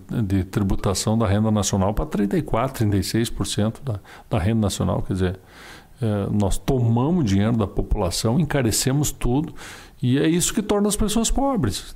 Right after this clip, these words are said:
entendeu? Porque a renda que a pessoa ganha não é suficiente pra comprar um produto que tem cinquenta por cento de tributo que vai pra União, pra União, em tese, fazer essa redistribuição. Não tem que fazer redistribuição nenhuma, o cara que tem que ganhar com o dinhe-, o dinheiro do salário dele,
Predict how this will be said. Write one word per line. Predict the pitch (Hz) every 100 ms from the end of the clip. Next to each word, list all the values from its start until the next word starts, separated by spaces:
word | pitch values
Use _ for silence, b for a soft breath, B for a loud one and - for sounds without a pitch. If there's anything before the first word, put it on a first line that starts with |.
| -
entendeu? | 117 107 135
Porque | 139 - -
a | 120
renda | 95 120 156 143
que | 117
a |
pessoa | 98 104 127 135
ganha | 139 156 202
não | 269 240 175
é | 160
suficiente | 160 175 156 - 135 139
pra | 165
comprar | 151 160 147 127 135
um | 135
produto | - 143 120 107 135 151 -
que | 196 214
tem | 202 190
cinquenta | - 180 160 156 190
por | 202
cento | - 165 170
de | 185
tributo | 208 175 170 190 -
que |
vai | 214 175
pra | 175
União, | 202 180 185 226 262 B B B -
pra | 196
União, | 185 160 185 214 - B B -
em | 175 196 196
tese, | 160 156 180 180
fazer | 196 202 170 180
essa | 180 185
redistribuição. | 147 165 170 - 180 180 - 143
Não | 185
tem | 196 269
que |
fazer | 277 233
redistribuição | 233 196 - 175 - 247
nenhuma, | 302 170 254
o | -
cara | 123 165
que | -
tem | 220
que | 208
ganhar | 175 202
com | 220
o |
dinhe-, | 214 220
o | 165
dinheiro | 147 165 202
do | 220
salário | 214 202 196
dele, | 139 175 220 117